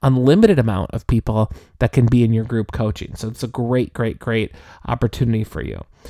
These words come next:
Number two is a continuity program. So very similar to group coaching, this would be like a monthly payment that people make to you,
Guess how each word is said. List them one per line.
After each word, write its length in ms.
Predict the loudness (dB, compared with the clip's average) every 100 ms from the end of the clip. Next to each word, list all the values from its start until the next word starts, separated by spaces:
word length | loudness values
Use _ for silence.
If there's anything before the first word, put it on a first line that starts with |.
| -20 -20 0
Number 400 | 4 6 4 0
two 640 | -2 2 4 4 4 -2 -8 _ _ _ _ _ _ -4
is 140 | 0 2
a 60 |
continuity 640 | 2 0 0 2 6 6 4
program. 460 | 2 0 -2 -8
So 120 | 2 6
very 220 | 8 6
similar 340 | 6 4 4
to 80 | 4
group 280 | 4 4 4
coaching, 500 | 4 4 4 0 0 -8 -20 -2
this 180 | 2 4
would 140 | 4
be 160 | 2 2
like 160 | 2
a 60 | 2
monthly 640 | 6 6 6 4 2 2
payment 500 | 2 4 4 4 2
that 160 | 0 -4
people 300 | -2 -2 0
make 360 | 0 0 -2 -8
to 120 | -6
you, 460 | -4 -4 -4 -6